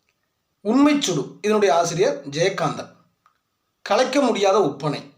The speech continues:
இதனுடைய ஆசிரியர் வண்ணதாசன். பாலைப்புறா, இதனுடைய ஆசிரியர் சு சமுத்திரம். இரவின் அறுவடை, இதனுடைய ஆசிரியர் புவியரசு. கேள்வி எண் நாற்பத்தி ஏழு,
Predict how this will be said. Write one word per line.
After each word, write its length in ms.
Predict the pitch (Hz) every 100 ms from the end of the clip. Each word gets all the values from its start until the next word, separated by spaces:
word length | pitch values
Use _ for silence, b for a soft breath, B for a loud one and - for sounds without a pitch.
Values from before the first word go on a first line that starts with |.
| _
இதனுடைய 340 | 180 185 170
ஆசிரியர் 520 | 151 151 180 - - -
வண்ணதாசன். 640 | 139 160 196 165 - - - _ _ _ _ _ _ _ _ _ _ _ _
பாலைப்புறா, 720 | 196 247 285 - 180 143 - -
இதனுடைய 340 | 180 196 185
ஆசிரியர் 560 | 165 156 175 247 - - -
சு 80 | 226
சமுத்திரம். 640 | 208 160 156 147 143 - _ _ _ _ _ _ _ _ _ _ _ _
இரவின் 520 | 165 262 285 302 277
அறுவடை, 400 | 175 185 156 117 - _ _
இதனுடைய 480 | 185 190 175 147 - -
ஆசிரியர் 760 | 147 160 160 156 254 - - _
புவியரசு. 580 | - 185 202 160 - - - _ _ _ _ _ _ _ _ _ _
கேள்வி 380 | - 220 240 226
எண் 240 | 170 - -
நாற்பத்தி 500 | - 165 214 208 -
ஏழு, 360 | 147 131 123 -